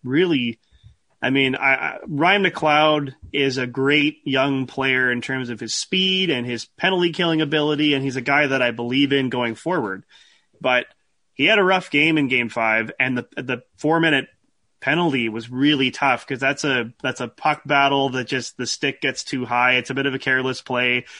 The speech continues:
It's too bad that happened 'cause I, I think it's more of a bad bounce than a, you know, terrible penalty. But he just didn't play very well. And you look at a guy like Warren Foegele, he didn't play good enough either. You look at a guy like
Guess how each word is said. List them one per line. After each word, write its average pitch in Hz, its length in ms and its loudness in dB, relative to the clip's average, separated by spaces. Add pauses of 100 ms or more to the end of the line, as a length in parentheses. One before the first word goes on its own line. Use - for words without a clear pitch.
(140)
It's 139 180 -2
too 190 180 0
bad 147 260 4
that 127 140 4
happened 127 480 0
'cause 123 120 -6
I, 123 160 0
I 147 100 -2
think 160 140 -2
it's 143 140 -4
more 151 160 2
of 135 80 0
a 127 60 -2
bad 131 300 2
bounce 123 380 0
than 117 220 -2
a, 110 240 -2 (480)
you 123 60 -4
know, 113 260 -2
terrible 123 420 0
penalty. 117 640 -2 (320)
But 123 260 2 (600)
he 151 160 0
just 165 180 2
didn't 156 220 2
play 151 260 2
very 135 260 0
well. 101 380 -2
And 120 100 -4
you 135 120 0
look 147 140 -2
at 156 80 0
a 143 120 0
guy 143 80 4
like 135 160 -2
Warren 139 260 2
Foegele, 135 480 -2
he 131 120 -4
didn't 139 280 0
play 131 140 0
good 123 200 -2
enough 117 320 -2
either. 113 440 2
You 117 140 -6
look 123 140 -8
at 127 100 -4
a 123 40 -4
guy 127 280 2
like 127 340 -2